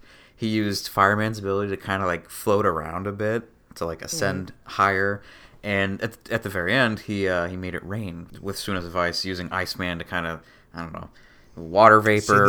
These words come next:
Speaker 2: the clouds or something.
Speaker 1: Yeah, so, so that was kinda cool. Made
Speaker 2: I don't
Speaker 1: me
Speaker 2: think that's
Speaker 1: kinda
Speaker 2: really seeding the clouds, technically, but same, same, uh, re-, same result.
Speaker 1: Yeah, but yeah, it was, it was interesting. I wanna, I wanna see what else they can do besides, you know, offense with all these weapons. What else?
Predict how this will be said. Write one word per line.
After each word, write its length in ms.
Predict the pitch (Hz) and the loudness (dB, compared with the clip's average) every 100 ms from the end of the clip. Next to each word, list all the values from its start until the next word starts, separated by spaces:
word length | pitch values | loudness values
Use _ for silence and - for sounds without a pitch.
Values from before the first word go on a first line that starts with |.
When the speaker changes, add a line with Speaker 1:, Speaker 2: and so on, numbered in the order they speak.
| 98 | 2
Speaker 2:
the 0 | |
clouds 400 | 110 117 120 113 | -4 -6 -6 -6
or 80 | 120 | -6
something. 520 | - 123 123 127 135 | -4 -4 -4 -4 0
Speaker 1:
Yeah, 260 | 131 117 95 | 2 2 0
so, 220 | - 120 | -6 -10
so 180 | - 131 | -8 -2
that 100 | 156 | 0
was 140 | 151 | 0
kinda 240 | - 120 98 | 0 -2 0
cool. 320 | 104 87 87 | 2 2 2
Made 60 | 113 | 0
Speaker 2:
I 40 | 110 | 0
don't 60 | |
Speaker 1:
me 40 | - | 2
Speaker 2:
think 80 | |
that's 140 | 285 98 | 2 0
Speaker 1:
kinda 100 | 180 | 0
Speaker 2:
really 80 | 127 | -4
seeding 380 | - 127 117 | -6 -10 -12
the 60 | 107 | -16
clouds, 360 | - 104 101 - | -18 -18 -18 -16
technically, 560 | 110 - 104 101 101 | -16 -18 -20 -18 -16
but 240 | 110 127 - - - | -6 -6 -6 -12 -6
same, 340 | - 277 247 | 0 0 0
same, 400 | - 247 233 220 | 0 2 2 0
uh, 160 | 175 175 | -2 -2
re-, 160 | 156 | -4
same 220 | 151 202 160 | -6 -6 -4
result. 340 | 127 101 98 - - - - - | -6 -8 -12 -18 -20 -20 -20 -4
Speaker 1:
Yeah, 220 | 117 92 - - - | 0 0 -2 -16 -10
but 80 | - | 2
yeah, 180 | 175 123 | 4 4
it 60 | 127 | 2
was, 220 | 131 - | -4 -6
it 40 | |
was 140 | 143 165 | -8 -8
interesting. 400 | 151 131 107 92 | -8 -4 -4 -2
I 40 | |
wanna, 180 | 117 113 | -2 0
I 60 | 117 | 0
wanna 160 | 113 | -2
see 460 | - 120 110 104 104 | -4 -4 -4 -4 -8
what 280 | 104 104 92 | -4 -4 0
else 220 | 104 - | -2 -2
they 80 | 101 | -4
can 160 | 104 | -4
do 340 | 92 90 87 90 - _ _ _ | -4 -4 -4 -8 -16 _ _ _
besides, 560 | - - 92 87 - - | -6 -2 -2 -2 -6 -10
you 140 | 92 | -10
know, 220 | 82 85 87 _ _ _ 101 80 - 57 50 50 - | -12 -12 -16 _ _ _ -20 -20 -20 -20 -18 -16 -4
offense 760 | 95 110 - 90 80 - - | 0 0 0 -2 0 -2 -4
with 180 | 90 92 | -4 0
all 120 | 90 | 0
these 200 | 90 - | 0 -2
weapons. 340 | 87 - 78 | -4 -4 -6
What 140 | 85 85 | -2 0
else? 340 | 85 - - | 0 -2 -6